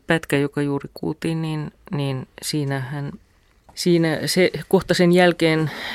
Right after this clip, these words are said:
ää, sanotaan Jumala suurrikollinen, niin ainakin pinnalta tässä,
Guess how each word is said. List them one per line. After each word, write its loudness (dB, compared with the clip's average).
ää, 0
sanotaan -2
Jumala 2
suurrikollinen, -4
niin -6
ainakin -2
pinnalta 0
tässä, -4